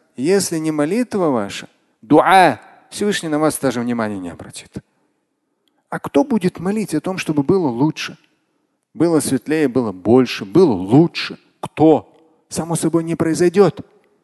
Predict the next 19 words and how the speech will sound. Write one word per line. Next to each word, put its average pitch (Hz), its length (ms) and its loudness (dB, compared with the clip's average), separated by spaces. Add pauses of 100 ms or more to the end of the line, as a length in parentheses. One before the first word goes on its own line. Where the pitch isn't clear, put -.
(600)
Молить 180 420 2
не 185 120 0
будем? 226 340 6 (1400)
Всевышний 330 600 -2
даже 160 260 4
внимания 107 420 0
не 92 80 -10
обратит. - 420 -16 (300)
А 220 100 2
там 127 320 0 (140)
копошитесь, 147 520 -2
как 117 200 -8
хотите. - 400 -14 (340)
Нет. 107 520 -14 (720)
Мы 123 160 -8
хотим 139 360 -10
проявления 127 520 -6
божественной 117 580 -10
милости, 101 540 -12